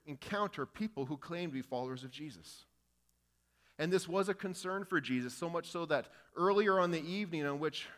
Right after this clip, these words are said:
our teaching series takes place, back a couple chapters in John thirteen, Jesus shared with them that when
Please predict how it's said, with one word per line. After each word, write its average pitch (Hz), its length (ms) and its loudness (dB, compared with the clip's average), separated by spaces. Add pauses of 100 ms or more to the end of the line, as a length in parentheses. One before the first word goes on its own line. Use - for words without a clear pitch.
(400)
our 135 120 0
teaching 202 380 -4
series 139 380 -2
takes - 320 -4
place, 123 380 -2
back 165 220 2
a 160 60 -8
couple 160 240 -2
chapters 165 420 0
in 139 120 -4
John 151 420 -2
thirteen, 160 560 -6 (600)
Jesus 190 360 -2
shared 202 340 2
with 175 160 -4
them 110 240 -4 (240)
that 160 200 4
when 165 200 2